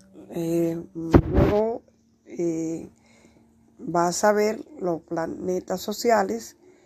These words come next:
y los, eh, planetas que tienen que ver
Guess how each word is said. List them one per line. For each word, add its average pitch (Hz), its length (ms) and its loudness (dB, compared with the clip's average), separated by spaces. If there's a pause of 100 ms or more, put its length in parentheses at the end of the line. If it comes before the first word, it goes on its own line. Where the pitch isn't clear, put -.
(300)
y 175 160 -4
los, 175 460 2 (680)
eh, 170 560 -2
planetas 185 720 0 (520)
que 170 120 -4
tienen 180 440 0
que 180 140 0
ver 156 280 0